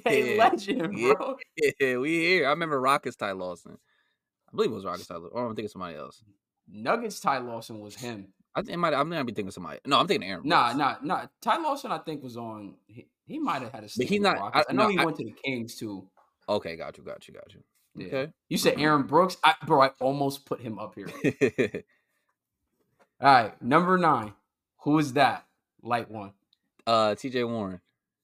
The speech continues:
Speaker 1: T J Warren, Mister Bubble himself.
Speaker 2: Bubble Jordan. That's Bubble Jordan right there.
Speaker 1: Bubble Jordan. Crazy. He's not even in the league right now.
Speaker 2: Nuts. He was on the st-, wasn't, didn't he get signed to the Suns? People was like, "Oh, that's a great acquisition, like, a great little role player."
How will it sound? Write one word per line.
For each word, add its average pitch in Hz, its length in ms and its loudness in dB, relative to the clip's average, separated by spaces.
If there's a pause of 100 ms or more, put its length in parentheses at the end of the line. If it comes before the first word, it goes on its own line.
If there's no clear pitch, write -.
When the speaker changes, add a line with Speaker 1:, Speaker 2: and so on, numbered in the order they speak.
(280)
Speaker 1:
T 139 220 -2
J 135 280 0
Warren, 131 480 0
Mister 156 300 2
Bubble 147 520 2
himself. 147 880 0 (180)
Speaker 2:
Bubble 110 300 2
Jordan. 101 480 0
That's 170 280 2
Bubble 110 340 4
Jordan 117 420 4
right 92 220 -8
there. 87 240 -6 (160)
Speaker 1:
Bubble 135 680 -2
Jordan. 117 420 -6
Crazy. 139 360 -2
He's 120 160 -4
not 127 160 -2
even 104 200 -6
in 98 100 -8
the 92 60 -8
league 104 320 -8
right 92 180 -8
now. 113 200 -20 (340)
Speaker 2:
Nuts. 80 380 -12
He - 80 -4
was 427 220 2
on 214 100 2
the 147 80 -4
st-, 190 380 -2
wasn't, 220 240 -2
didn't 240 140 -4
he 247 60 -4
get 226 120 -2
signed 135 180 -4
to - 60 -12
the 107 80 -2
Suns? 117 360 0
People 104 200 -8
was 95 120 -6
like, 82 140 -8
"Oh, 90 80 -4
that's 87 160 -6
a 87 80 -8
great 92 220 -10
acquisition, 92 760 -10
like, 90 140 -12
a 87 80 -12
great 90 180 -8
little 87 160 -6
role 87 180 -6
player." 90 340 -6